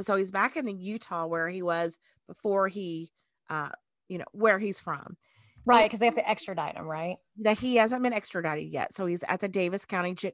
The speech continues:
Speaker 1: Court
Speaker 2: Right.
Speaker 1: because he's brought up on resisting arrest charges.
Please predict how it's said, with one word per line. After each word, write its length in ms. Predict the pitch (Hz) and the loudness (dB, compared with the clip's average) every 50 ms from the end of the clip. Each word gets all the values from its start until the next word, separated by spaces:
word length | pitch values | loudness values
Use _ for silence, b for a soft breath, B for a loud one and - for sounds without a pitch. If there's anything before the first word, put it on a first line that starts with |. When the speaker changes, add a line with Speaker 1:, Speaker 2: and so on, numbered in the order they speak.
| - _ | -8 _
Speaker 1:
Court 440 | - - 220 185 160 151 - - _ _ _ _ _ _ _ _ _ _ | -8 0 2 4 4 4 2 -2 _ _ _ _ _ _ _ _ _ _
Speaker 2:
Right. 120 | - 269 269 | -6 -4 0
Speaker 1:
because 320 | 262 254 233 220 220 220 | 4 6 6 6 4 4
he's 440 | - 226 240 233 233 233 226 - - _ _ | 0 -4 -2 -2 -2 -2 -4 -6 -10 _ _
brought 320 | - 175 - 208 202 190 190 | -20 -4 0 2 4 6 6
up 180 | 185 185 - - | 4 2 0 -2
on 220 | 170 180 175 170 | -2 -2 -2 0
resisting 480 | 165 180 180 175 190 180 - - 185 170 | -2 -2 -2 -2 -4 -4 -4 -4 -6 -2
arrest 300 | 156 175 226 349 - - | 0 2 0 0 0 -2
charges. 640 | - 233 156 139 139 - - - - - - - | 2 4 4 4 2 -2 -8 -14 -14 -16 -18 -18